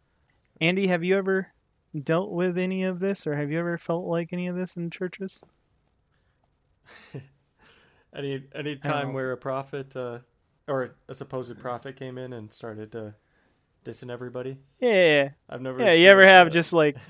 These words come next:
Speaker 2: <laughs>
Speaker 1: you ever just have, like, an Elon G. White moment
Speaker 2: <laughs>
Speaker 1: in church?
Speaker 2: No, I,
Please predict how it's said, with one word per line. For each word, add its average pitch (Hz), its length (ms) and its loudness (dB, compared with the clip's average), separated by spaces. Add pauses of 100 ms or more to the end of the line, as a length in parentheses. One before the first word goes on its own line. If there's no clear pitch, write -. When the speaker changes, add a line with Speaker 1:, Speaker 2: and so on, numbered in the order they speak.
Speaker 2:
<laughs> - 1040 -20
Speaker 1:
you 220 80 -20 (320)
ever 233 120 0
just 175 200 0
have, 175 180 8
like, 160 260 4 (160)
an 180 60 0
Elon 170 480 4
G. 156 240 2
White 147 400 2
moment 165 480 -2 (480)
Speaker 2:
<laughs> 214 520 -12
Speaker 1:
in 151 120 -6
church? 165 480 -2
Speaker 2:
No, 151 140 -10
I, 143 240 -8